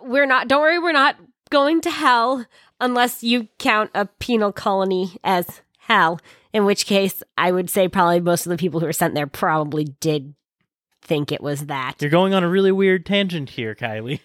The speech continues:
Speaker 1: Well, it gets worse. <laughs>
Speaker 2: Okay.
Speaker 1: Um,
Speaker 2: Buckling in.
Speaker 1: Yes, buckle up, bud.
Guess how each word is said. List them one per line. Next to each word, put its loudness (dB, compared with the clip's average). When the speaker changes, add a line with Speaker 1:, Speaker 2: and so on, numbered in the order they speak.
Speaker 1:
Well, 2
it -4
gets -4
worse. -12
<laughs> 0
Speaker 2:
Okay. 0
Speaker 1:
Um, -2
Speaker 2:
Buckling 2
in. -2
Speaker 1:
Yes, -6
buckle -6
up, -8
bud. -8